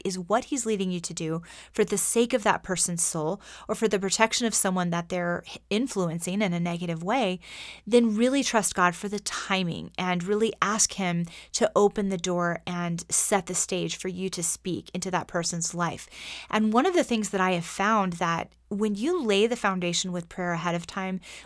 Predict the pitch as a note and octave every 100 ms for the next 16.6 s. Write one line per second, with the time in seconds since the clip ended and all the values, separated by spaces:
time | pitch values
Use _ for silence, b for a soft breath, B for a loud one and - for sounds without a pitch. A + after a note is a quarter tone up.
0 | B A3 B3+ A#3 G3 G3 - A3+ G3+ -
1 | F#3 F3+ G3+ - - - F#3+ F3+ F3+ F#3+
2 | F3+ F3+ - F#3+ - F3 E3 - F3 A3+
3 | C#4+ B B B B G3+ F#3 F3+ - -
4 | F#3 F3+ F3+ F3 - G3 - F#3+ F#3+ -
5 | F3 F3 G3+ F#3+ F3 E3 F3 F#3 G3 F3+
6 | - F3 F#3 - A#3 A#3+ - - A3+ B3+
7 | G3+ G3 G3+ F3+ F3+ F3 F3+ F3+ - F3+
8 | E3+ - E3+ - - G#3 F3 G3 - B
9 | B B B F#3+ - F#3+ - A3+ A3+ A3
10 | - G3+ F#3 F3 G3+ F#3 - F3+ F3 -
11 | B B G#3 G3+ - G3+ F#3 F#3 - -
12 | F3+ - F#3+ F#3 - F#3+ F#3+ F#3+ F3+ E3+
13 | - F3+ F#3+ F3+ - F3 F3+ E3+ F3 F3
14 | E3 A3 F#3+ F3+ F3 F#3+ F3 F#3 F#3 -
15 | G#3 B3 B3+ - B3 A3+ F#3 F3 F3 -
16 | F#3 F3 E3+ F3+ E3+